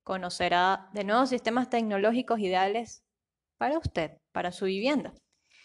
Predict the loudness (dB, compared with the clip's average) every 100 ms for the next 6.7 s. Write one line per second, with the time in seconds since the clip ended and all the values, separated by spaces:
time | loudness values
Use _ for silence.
0 | _ -10 -2 4 6 6 4 2 0 -4
1 | -2 0 0 -2 0 2 0 0 -6 -8
2 | -12 -14 _ _ _ _ _ -6 -2 -2
3 | -2 -2 -2 -4 -2 0 0 -2 -8 -12
4 | -12 -8 -8 -4 -4 -4 -2 -4 -4 -8
5 | -6 -4 -6 -8 -16 _ _ _ _ -6
6 | -4 -4 -4 -6 -8 -10